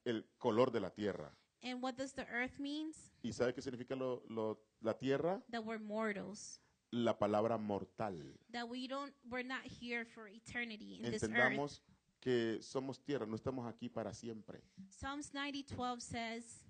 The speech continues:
Speaker 1: El Salmo noventa doce dice,
Speaker 2: "So teach us to number our days,
Speaker 1: "Enséñanos de tal modo a contar nuestros días,
Speaker 2: that we may gain a heart of wisdom."
Speaker 1: que traigamos al corazón sabiduría."
Speaker 2: We have to utilize our time wisely.
Speaker 1: Tenemos que usar nuestro tiempo de una manera sabia.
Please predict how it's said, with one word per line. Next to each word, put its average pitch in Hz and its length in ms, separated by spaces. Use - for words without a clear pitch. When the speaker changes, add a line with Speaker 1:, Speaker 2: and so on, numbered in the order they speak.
Speaker 1:
El 117 220
Salmo 135 500
noventa 120 500
doce 117 300
dice, 101 460
Speaker 2:
"So 254 200
teach 294 300
us 330 160
to 285 140
number 269 360
our 233 220
days, 214 500
Speaker 1:
"Enséñanos 143 540
de 131 80
tal 131 160
modo 139 260
a 131 60
contar 120 260
nuestros 127 240
días, 92 440
Speaker 2:
that 262 120
we 269 120
may 269 140
gain 254 220
a 240 80
heart 233 460
of 214 160
wisdom." 208 540
Speaker 1:
que 131 120
traigamos 113 460
al 110 160
corazón 104 540
sabiduría." 85 560
Speaker 2:
We 269 120
have 302 280
to 285 60
utilize 254 640
our 214 80
time 226 380
wisely. 208 640
Speaker 1:
Tenemos 131 340
que 139 120
usar 131 180
nuestro 127 240
tiempo 123 400
de 117 60
una 117 100
manera 110 240
sabia. 113 560